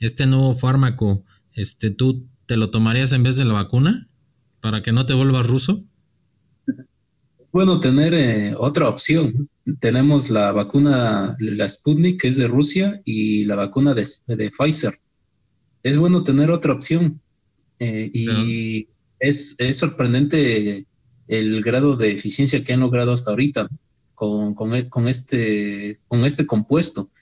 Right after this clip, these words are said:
Speaker 2: Es un, un compuesto antiviral. Leí la nota, se me hizo bastante, bueno, de hecho, pues, lo que es economía y medicina, ahí sí como que no,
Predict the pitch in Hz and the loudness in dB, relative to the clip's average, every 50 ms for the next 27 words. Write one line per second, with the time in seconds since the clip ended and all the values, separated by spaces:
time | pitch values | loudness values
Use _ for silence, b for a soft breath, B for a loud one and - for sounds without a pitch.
0 | _ _ _ 143 123 156 156 156 160 165 156 156 160 165 175 - - 151 143 - | _ _ _ -2 0 2 4 4 4 4 4 4 4 2 2 4 2 0 2 2
1 | 151 160 156 - 156 127 110 - 113 104 104 107 110 131 143 147 127 - - - | 2 0 2 2 0 0 0 0 0 0 2 2 2 2 2 2 0 -2 -6 -16
2 | _ _ _ _ _ _ _ _ _ _ _ _ _ _ _ _ 120 117 120 127 | _ _ _ _ _ _ _ _ _ _ _ _ _ _ _ _ -2 0 2 2
3 | 151 175 180 180 160 156 160 180 175 - 202 190 156 - - 107 - 104 120 143 | 4 4 4 4 4 2 2 0 0 0 0 0 2 0 -2 -2 0 0 0 0
4 | - 165 147 110 104 - - - 127 135 127 - - 143 131 123 113 107 101 98 | 0 0 0 0 -2 -4 -4 -2 -2 -2 -2 0 0 0 2 2 0 0 -2 -2
5 | 95 98 - - _ _ _ _ 117 135 156 160 151 143 165 165 160 - 185 160 | -6 -6 -10 -12 _ _ _ _ -2 0 2 2 2 2 2 0 0 0 2 2
6 | 143 120 107 104 104 101 - 127 120 120 131 127 123 123 156 160 180 180 - - | 2 2 2 0 0 -2 -2 -2 -2 0 0 0 0 2 2 2 2 2 0 -2
7 | - - _ _ _ - 123 - - 123 120 113 127 143 160 165 156 131 120 117 | -6 -8 _ _ _ -8 -6 -2 0 0 2 2 2 2 2 2 2 2 2 0
8 | 120 135 139 143 135 139 139 - - 147 151 151 147 143 143 - 117 113 110 - | 0 2 2 2 2 2 0 0 0 2 2 4 4 2 0 -2 -8 -12 -12 -8
9 | - 123 113 113 123 135 135 135 | -6 -4 -2 0 0 2 2 2